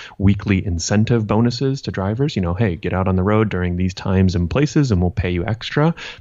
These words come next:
because they wanna make sure they have enough, uh, supply to meet demand. So that makes sense. And then the other thing that we see, though, is experience. And,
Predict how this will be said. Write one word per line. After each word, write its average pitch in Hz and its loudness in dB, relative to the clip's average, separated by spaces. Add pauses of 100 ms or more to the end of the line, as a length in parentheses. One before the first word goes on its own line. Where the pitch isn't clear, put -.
because 90 -4
they 90 0
wanna 90 2
make 87 0
sure 90 0
they 90 2
have 87 0
enough, 85 -2
uh, 90 -4
supply 92 0
to 107 -2
meet 90 0
demand. 90 2 (240)
So 92 -4
that 90 0
makes 90 -2
sense. 90 0
And 95 4
then 98 2 (680)
the 127 2
other 196 0
thing 127 0
that 98 -2
we 101 -4
see, 95 -4
though, 98 -2
is 98 -2
experience. - -2
And, 98 2